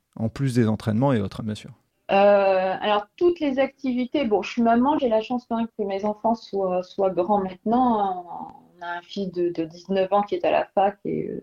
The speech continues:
Speaker 2: le plus petit qui a quatorze ans qui est, qui vient d'entrer au lycée.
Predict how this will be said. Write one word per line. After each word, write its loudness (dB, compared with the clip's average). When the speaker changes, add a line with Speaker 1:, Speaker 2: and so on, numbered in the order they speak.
Speaker 2:
le -4
plus -12
petit -10
qui -6
a -2
quatorze -8
ans -4
qui -12
est, -8
qui -12
vient -6
d'entrer -6
au -2
lycée. -2